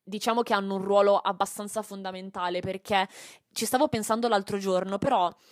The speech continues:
i social sono forse quella cosa che ti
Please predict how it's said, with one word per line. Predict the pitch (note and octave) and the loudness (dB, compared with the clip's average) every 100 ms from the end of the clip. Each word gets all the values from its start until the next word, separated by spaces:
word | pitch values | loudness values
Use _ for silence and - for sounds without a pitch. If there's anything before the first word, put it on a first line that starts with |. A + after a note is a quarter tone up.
| - _ _ _ | -20 _ _ _
i | C4+ | -2
social | C#4 G#3+ G#3+ F#3+ | 2 2 2 -4
sono | A3+ A3+ | -2 -2
forse | A#3 G3+ - G3+ F#3 F3+ - _ - | -2 -4 -6 -2 -2 -2 -8 _ -8
quella | - B3 B3 | 2 4 4
cosa | - G3+ G3 F#3 F#3+ G3+ G#3+ _ | 2 2 2 2 2 2 -2 _
che | G#3+ G3+ | -4 -4
ti | - G3 F#3+ | -6 -6 -4